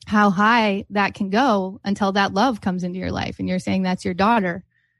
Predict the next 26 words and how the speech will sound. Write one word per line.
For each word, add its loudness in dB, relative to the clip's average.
You 2
know, 6
it 4
doesn't 4
mean 6
that 0
you -2
didn't -2
love 4
anyone 0
before, 0
because 2
you 0
probably 2
loved 0
them 0
with 0
where 0
you 0
were 0
at 2
and -4
what -2
you 0
had -2
available -2